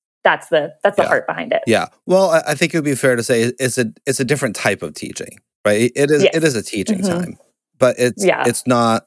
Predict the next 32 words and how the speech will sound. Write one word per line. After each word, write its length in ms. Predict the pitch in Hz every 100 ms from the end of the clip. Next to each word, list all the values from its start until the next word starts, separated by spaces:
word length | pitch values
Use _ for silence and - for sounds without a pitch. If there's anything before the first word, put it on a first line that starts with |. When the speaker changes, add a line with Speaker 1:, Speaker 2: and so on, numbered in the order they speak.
| -
Speaker 2:
a 180 | 104
preaching 760 | 92 - 120 110 - 90 76 - _ -
time, 480 | - - - - - _ _
right? 100 | 95 85 - - _ _
Speaker 1:
Right. 220 | 175 131 -
Right. 20 |
Speaker 2:
Um, 440 | 98 85 82 80 _ _ _ _
and 220 | 113 117
so 400 | - 123 117 117
I, 100 | 117 -
I 100 | 123
do 140 | 117
think 300 | 156 156 147
that 120 | 139 -
there's 260 | 113 127 113
been 140 | 165
a 40 | 170
lot 200 | 120 110
of 60 |
conversation 600 | 120 104 92 92 95 98
lately 300 | 92 90 92
about, 420 | 90 92 90 87 - _ _ _ -
um, 220 | 101 92
apologetics 920 | - - 101 92 95 113 131 - - _ -
and 180 | 110 104
how 400 | 113 104 104 -
we 100 | 110
are 60 | 107
Speaker 1:
Mm-hmm. 80 | 139
Speaker 2:
all 160 | 139
apologists 760 | 113 - 90 85 82 - - -
now, 320 | - -